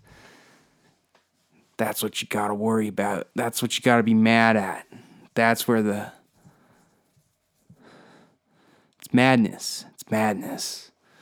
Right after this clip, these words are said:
You really think Sharon Tate is gonna feel bad that the people that murdered her were then murdered in a movie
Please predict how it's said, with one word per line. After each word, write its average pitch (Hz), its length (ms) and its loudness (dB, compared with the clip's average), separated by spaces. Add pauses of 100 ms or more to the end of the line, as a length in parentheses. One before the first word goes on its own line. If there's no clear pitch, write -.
(840)
You 113 140 2
really 127 200 6
think 120 280 2
Sharon 110 480 2
Tate 107 340 -2
is 101 140 -6
gonna 107 180 0
feel 107 300 0
bad 101 580 -2 (560)
that 104 140 -4
the - 60 -4
people 110 280 2
that 110 140 2
murdered 104 480 0
her 107 380 0 (1080)
were 110 160 0
then 107 340 -2
murdered 104 460 2
in 104 140 4
a 101 80 2
movie 104 640 2